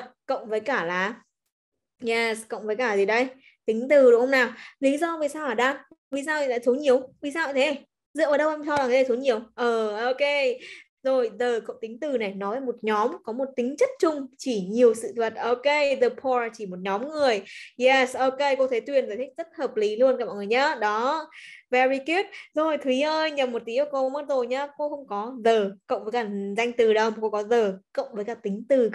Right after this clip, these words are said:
cơ. Nhìn này, the poor, ok, đây là tính từ mà đúng không? The poor,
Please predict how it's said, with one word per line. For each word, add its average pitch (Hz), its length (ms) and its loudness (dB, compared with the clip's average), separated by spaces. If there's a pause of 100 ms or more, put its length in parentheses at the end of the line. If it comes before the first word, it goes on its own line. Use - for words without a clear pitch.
(280)
cơ. 226 280 2
Nhìn 277 140 -6
này, 277 240 0
the 269 80 4
poor, 262 340 2 (140)
ok, 254 180 2 (320)
đây 311 100 -10
là 294 40 -8
tính 277 300 -4
từ 330 160 0
mà 269 180 0
đúng 285 100 0
không? 330 140 2 (240)
The 254 60 4
poor, 254 420 0